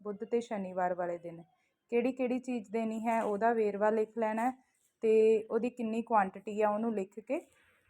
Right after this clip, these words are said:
ਤੇ ਦਿਨਾਂ ਨਾਲ ਗੁਣਾ ਕਰ ਲੈਣੀ ਹੈ। ਜਿਵੇਂ ਸੋਮਵਾਰ ਤੇ ਵੀਰਵਾਰ ਨੂੰ ਪੰਜੀਰੀ ਬਹੱਤਰ, ਬਹੱਤਰ ਗ੍ਰਾਮ ਹੈ, ਗੁਣਾ ਚਾਰ, ਚਾਰ ਮਤਲਬ ਦਿਨਾਂ ਦੀ ਗਿਣਤੀ ਹੈ, ਤਾਂ ਦੋ ਸੌ ਅਠਾਸੀ ਆ ਗਿਆ, ਬਹੱਤਰ ਗੁਣਾ ਚਾਰ। ਇਹ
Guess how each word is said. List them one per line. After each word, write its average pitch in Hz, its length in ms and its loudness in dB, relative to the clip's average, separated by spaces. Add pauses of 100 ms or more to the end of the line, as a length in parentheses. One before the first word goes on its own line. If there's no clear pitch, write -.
(120)
ਤੇ 226 160 4
ਦਿਨਾਂ 226 360 2
ਨਾਲ 247 160 6
ਗੁਣਾ 208 240 0
ਕਰ 214 200 0
ਲੈਣੀ 170 320 -8
ਹੈ। 170 80 -14
ਜਿਵੇਂ 214 280 -6 (280)
ਸੋਮਵਾਰ 226 500 6
ਤੇ 247 160 0
ਵੀਰਵਾਰ 208 440 0
ਨੂੰ 220 100 -6
ਪੰਜੀਰੀ 208 500 -6
ਬਹੱਤਰ, 220 460 0 (680)
ਬਹੱਤਰ 220 360 -2
ਗ੍ਰਾਮ 214 380 2
ਹੈ, 262 100 2
ਗੁਣਾ 226 340 2
ਚਾਰ, 226 420 6
ਚਾਰ 226 360 8
ਮਤਲਬ 240 380 0
ਦਿਨਾਂ 196 320 0
ਦੀ 196 160 -6
ਗਿਣਤੀ 208 400 -4
ਹੈ, 294 60 2 (680)
ਤਾਂ 233 140 4
ਦੋ 233 220 6
ਸੌ 254 200 4
ਅਠਾਸੀ 220 500 2
ਆ 196 140 6
ਗਿਆ, 180 160 -2
ਬਹੱਤਰ 190 400 -2
ਗੁਣਾ 208 240 -4
ਚਾਰ। 190 380 2
ਇਹ 233 160 2